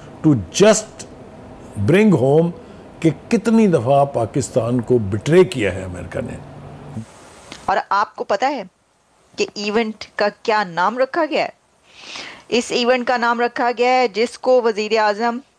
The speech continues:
Speaker 2: मोदी खिताब करेंगे, the Modi and यू S progress together।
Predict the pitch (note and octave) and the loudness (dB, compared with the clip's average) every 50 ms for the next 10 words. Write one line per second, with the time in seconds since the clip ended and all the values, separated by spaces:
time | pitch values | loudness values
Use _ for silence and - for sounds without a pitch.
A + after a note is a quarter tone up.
0 | - F3+ F3+ G3+ A3+ A#3+ A3+ A#3 G3+ E3+ - - _ _ - - - G#3 - G3+ | -14 -8 -2 -2 0 0 0 -4 -6 -8 -12 -16 _ _ -8 -6 -6 -2 0 0
1 | G#3 - - - - A#3+ A3+ A3+ A#3 A3 A3+ C4 C4+ C4 G3 F3 G3 F#3+ F#3 F#3 | 0 0 -2 -2 -2 -2 -2 -2 -4 -2 0 2 2 2 0 -2 -4 -6 -4 -6
2 | G3+ A3 B3 G#3+ C#4+ C#4+ C#4+ - - _ - F#3+ G#3 A3+ A#3 G#3+ F#3+ F3 E3+ F#3 | -4 -4 -2 0 0 -2 -2 -4 -6 _ -2 -2 0 -2 -2 -4 -6 -6 -6 -2
3 | G3+ A3 A#3+ A#3+ A#3 - - _ - G#3+ G#3 F#3+ F3 G#3+ B3 B3+ - - - - | 0 2 2 2 0 -2 -8 _ -2 -2 0 0 0 0 0 0 0 -4 -8 -8
4 | A3+ G3+ F#3 G#3 G#3+ G#3 A#3+ A3 | -6 -2 0 0 2 2 2 0